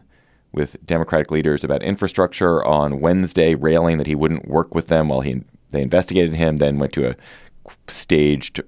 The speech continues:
uh, press opportunity in the Rose Garden to, to denigrate and, and,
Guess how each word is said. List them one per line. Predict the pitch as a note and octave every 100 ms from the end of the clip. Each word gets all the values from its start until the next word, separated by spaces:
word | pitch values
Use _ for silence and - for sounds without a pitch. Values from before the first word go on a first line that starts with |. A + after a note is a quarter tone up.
| -
uh, | C#2 C2 -
press | - E2 D2+
opportunity | D2 D#2+ E2 C#2+
in | C2
the | C#2
Rose | F2+ F#2
Garden | E2+ D#2 D#2 D#2+
to, | - C2 B1 -
to | - C2 B1+ - - - - _ _
denigrate | E2+ E2 D2+ D2+ D2 C2+
and, | B1+ A#1 -
and, | C2+ B1+ -